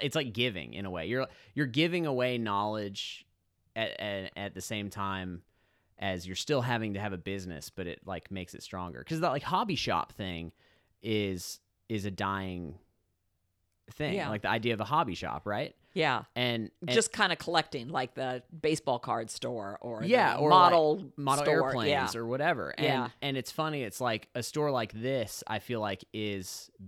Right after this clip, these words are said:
Speaker 1: built to f-, kinda fight against what the digital
Speaker 2: Mm-hmm.
Speaker 1: world is,
Speaker 2: Yeah.
Speaker 1: is doing and taking that away. So, um, was that, I mean, was that an intention? Or again, like, you're kind of doing, I know you're, like, when you're starting a business, you're kind of changing things as you go and
Speaker 2: Yeah.
Speaker 1: doing things. But,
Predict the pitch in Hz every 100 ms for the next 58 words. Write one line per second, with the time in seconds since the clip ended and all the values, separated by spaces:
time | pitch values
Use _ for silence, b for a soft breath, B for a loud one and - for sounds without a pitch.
0 | - 113 113 104 - - - _ _ -
1 | 120 104 - - - - 135 113 - 110
2 | 107 104 104 82 110 104 - 95 92 101
3 | 101 98 98 90 92 104 104 101 92 85
4 | 143 202 160 139 180 110 101 98 107 101
5 | - - 120 110 101 95 85 101 104 -
6 | - b b b b b - 139 123 85
7 | 113 107 95 - _ _ 123 120 127 -
8 | 131 117 104 - 117 127 113 101 - 139
9 | 151 - 175 170 117 117 - 113 123 113
10 | 101 101 92 117 113 127 117 101 98 107
11 | 104 98 104 110 107 98 95 87 85 101
12 | 101 92 - 98 87 76 85 76 73 -
13 | 85 90 78 69 - 90 80 78 80 80
14 | 80 73 71 80 78 76 143 110 98 92
15 | 76 73 73 92 73